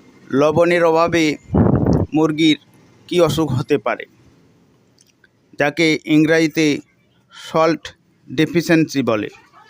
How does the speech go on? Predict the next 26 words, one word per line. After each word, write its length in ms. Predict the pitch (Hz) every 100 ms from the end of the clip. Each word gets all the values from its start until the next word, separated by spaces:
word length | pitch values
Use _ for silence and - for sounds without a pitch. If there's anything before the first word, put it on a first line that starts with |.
| _ - - _ 123 127
বাচ্চাদের 440 | 151 170 165 165 -
শরীরে 300 | 160 165 165
যদি 200 | 165 165
লবণের 460 | 160 151 160 165 160
অভাব 260 | 160 165 151
ঘটে, 280 | 160 160 156
তবে 340 | 143 151 160 151 - - _ _ _ _ -
বৃদ্ধির 400 | 160 147 185 165
হার 340 | - 147 170 -
এবং 200 | 147 151 156 -
খিদে 280 | - 143 170
কমে 280 | 147 123 104
যায়। 180 | - - - - - - - - _ _ _ _ _ _ _ _ -
অপরদিকে 540 | 147 170 160 160 170 165
যদি 180 | 170 165 -
প্রয়োজনের 420 | 170 175 175 180 160
বেশি 180 | 170 165
ওদের 240 | 170 170 156
লবণ 220 | 151 156 160 151
খেতে 180 | 151 160
দেওয়া 200 | 160 160 156
হয়, 180 | 139 147 - _ 143
তাহলে 340 | 151 165 156 139 - -
পেটের 300 | 156 170 147 143
অসুখে 300 | - 160 160 147
আক্রান্ত 340 | 156 151